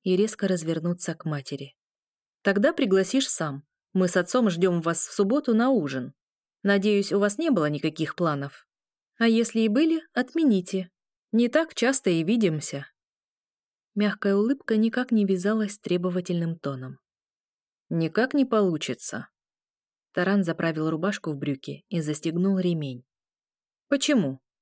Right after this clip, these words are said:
А воскресенье?" Лариса Тимофеевна присела на стул. "Не получится, потому что Надежда Игоревна больше не работает на меня", холодно ответил, пряча досаду за безразличием.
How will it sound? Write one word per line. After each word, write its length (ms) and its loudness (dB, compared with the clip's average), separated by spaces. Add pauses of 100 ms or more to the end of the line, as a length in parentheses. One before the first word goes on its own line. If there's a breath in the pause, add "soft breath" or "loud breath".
(200)
А 100 -4
воскресенье?" 920 -2 (880)
Лариса 380 0
Тимофеевна 640 0
присела 420 -4
на 140 -4
стул. 360 -12 (680)
"Не 160 0
получится, 560 0
потому 340 0
что 160 -2
Надежда 460 0
Игоревна 560 0
больше 360 0
не 120 2
работает 560 -2
на 120 -4
меня", 420 -6 (800)
холодно 580 -2
ответил, 440 -2
пряча 320 -2
досаду 500 0
за 160 -2
безразличием. 840 -8